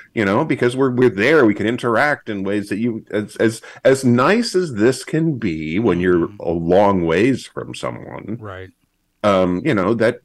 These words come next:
Speaker 1: I, I like being in the room with you. So it's, you
Speaker 2: You
Speaker 1: know,
Speaker 2: should,
Speaker 1: uh, so
Speaker 2: you shouldn't
Speaker 1: I
Speaker 2: say that,
Speaker 1: may
Speaker 2: you shouldn't say that too loudly around certain people that you associate with, you know. <laughs>
Speaker 1: Well, I mean, you know, there's the, the, there's people react in the ways they react.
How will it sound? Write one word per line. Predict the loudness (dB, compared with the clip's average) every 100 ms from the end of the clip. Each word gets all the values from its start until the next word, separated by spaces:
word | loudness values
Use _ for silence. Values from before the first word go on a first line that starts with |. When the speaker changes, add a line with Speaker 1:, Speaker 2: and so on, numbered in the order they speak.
| -6
Speaker 1:
I, | -4
I | 0
like | 2 2 0 -2
being | -2 0 2
in | 2
the |
room | 2 0 0
with | -2
you. | -4 -16
So | -8 2 4 4 0 -20 -12 2
it's, | 2 2 -6 -12 -14 _ _ _ _ _ _ -20 _
you | 0 4
Speaker 2:
You |
Speaker 1:
know, | 6 6 4
Speaker 2:
should, |
Speaker 1:
uh, | 2 2 0
so | 0 0
Speaker 2:
you | 2
shouldn't | 0 -2 0 2
Speaker 1:
I |
Speaker 2:
say | 2 4
that, | 4
Speaker 1:
may | 4 2 -14 _
Speaker 2:
you | -10 -6
shouldn't | -4 -6 -4
say | -4 -2
that | -2 -4
too | -6 -4
loudly | -4 -2 -4 -4 -6
around | -6 -8 -10
certain | -8 -8 -10
people | -10 -10 -8 -10
that | -12 -12
you | -14
associate | -14 -16 -16 -16 -16
with, | -16 -18 -18
you | -20
know. | -20 -20 _ -20 -18 -14
<laughs> | -14 0
Speaker 1:
Well, | 2 2 0
I | -2
mean, | -2 -2 0
you | 0
know, | 0 0
there's | -2 -4 -6
the, | -6 -4
the, | -2 -2 -2 -2
there's | -4 -4 -8 -16 -18 _ _ _ _ _ _ _ _
people | -6 -2 2
react | 2 2 0 -4
in | -2
the | 0
ways | -2
they | -2 -2
react. | -2 -6 -12